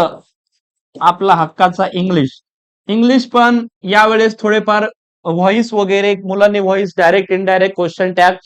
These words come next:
यावर जास्त भर दिला होता, पण पेपर जो आहे तो आयडियली सेट केला होता. असा काही पेपर अवघड नव्हता. जर व्यवस्थित बॅच करून व्यवस्थित बैठक लावून अभ्यास केला असेल तर हे तीन विषय जे आहेत हे तिन्ही विषय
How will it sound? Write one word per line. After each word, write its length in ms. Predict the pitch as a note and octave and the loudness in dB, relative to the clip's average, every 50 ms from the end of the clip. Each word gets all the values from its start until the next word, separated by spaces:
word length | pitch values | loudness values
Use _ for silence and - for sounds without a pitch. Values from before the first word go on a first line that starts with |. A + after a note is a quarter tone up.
| - - _ _ _ _ - | -20 -20 _ _ _ _ 2
यावर 280 | G3 G#3 G#3+ A3+ A#3 G#3+ | 4 6 6 8 6 6
जास्त 300 | A3 G#3+ G#3 G#3 - A3+ | 4 2 2 2 0 0
भर 200 | F#3+ G3+ G#3 G3 | 0 2 2 2
दिला 220 | F#3+ G#3 G#3+ G3+ | 2 2 4 4
होता, 300 | G3 G3+ G3 F#3 E3+ D#3+ E3 - _ _ _ _ | 2 2 2 2 0 0 0 -4 _ _ _ _
पण 220 | - B3 B3+ C4 C4 C4 - _ _ _ _ _ _ _ _ _ | 2 2 2 2 0 -4 -10 _ _ _ _ _ _ _ _ _
पेपर 360 | G#3 A3+ A3+ A3+ - C4+ C4+ C4+ | 4 6 6 6 6 4 4 4
जो 120 | A#3 C4 | 4 6
आहे 400 | C4 A#3+ G3 G3 G3 G3 F#3+ G3 | 6 6 6 4 2 0 0 -2
तो 480 | F#3+ - - A#3 A#3 A#3 A#3 A#3 - _ - F3 | -4 -2 2 4 4 4 4 2 -2 _ -4 -2
आयडियली 400 | G3 G#3+ G3+ A#3 A#3+ A#3+ C4 B3 | 0 2 2 2 2 2 0 0
सेट 300 | B3+ A#3 G#3+ G#3+ G#3+ - | 0 0 0 0 0 0
केला 160 | G#3+ G#3 G3+ | 0 2 2
होता. 340 | G3+ G#3 G3+ G3 G3 F#3+ F#3 F#3+ F#3+ - | 2 2 2 2 4 4 2 2 0 -2
असा 200 | F#3 F#3 A3+ A3 | -2 -2 -2 -2
काही 240 | A3 A3 A3+ A#3 A#3 | 0 2 2 2 0
पेपर 460 | - - G#3+ G#3 G3+ G3+ G#3+ G#3+ G#3+ G#3+ - | -2 0 2 2 2 2 2 2 2 2 2
अवघड 360 | F#3 F3 F#3 F#3 G3 G#3+ G3+ | 2 2 2 2 2 2 2
नव्हता. 260 | G#3 G#3 G3 G3 F3 | 2 0 0 0 0
जर 160 | E3+ F#3+ F#3 | 0 0 0
व्यवस्थित 520 | E3+ F#3 F#3+ G3+ A3 G#3+ G#3+ _ B3+ B3+ A#3+ - - | 0 2 2 2 2 0 -2 _ -6 -6 -6 -6 -8
बॅच 340 | F3 E3+ F#3 F#3+ F#3 F#3 - | -4 0 0 0 0 -2 -4
करून 260 | - G#3+ G3+ G#3 G3+ | -2 0 2 2 4
व्यवस्थित 420 | G3 F#3+ F#3 F#3+ G3 G3 G#3 A3 G3+ | 4 4 4 2 2 0 -2 -6 -4
बैठक 420 | F#3 F3 F#3 F#3 F#3 G3 F#3 F#3+ | -2 0 0 0 0 -4 -6 -4
लावून 160 | F#3 F#3+ F#3+ | -2 0 0
अभ्यास 260 | F3 E3+ E3 F3+ F3+ F3+ - | 0 2 2 0 0 0 -2
केला 180 | G3 F#3 F3+ F#3 | 0 2 4 4
असेल 280 | F#3 - E3+ D3 C#3+ D3 _ _ _ _ _ - | 4 2 0 -2 -2 -6 _ _ _ _ _ -4
तर 60 | G#3+ | -2
हे 120 | G#3+ A#3 | -2 -2
तीन 320 | A3 G#3 - B3 C4+ C#4 C4 | -2 -2 -4 -4 -2 -2 0
विषय 340 | A#3+ A3+ G3+ - G#3+ G#3 | -2 -2 0 2 2 2
जे 120 | G#3 F#3 G3+ | 2 4 4
आहेत 280 | F#3 F3 F3+ F#3 E3+ F3 _ _ _ _ _ - | 4 4 4 2 -2 -4 _ _ _ _ _ -4
हे 60 | G3+ | -4
तिन्ही 400 | G3 - A3 G#3+ A3 B3 C#4 C#4+ | -2 -4 -4 -2 -2 0 0 0
विषय 380 | C4 A#3 G3 - G#3+ G#3 G#3 | -2 -2 -2 0 2 2 2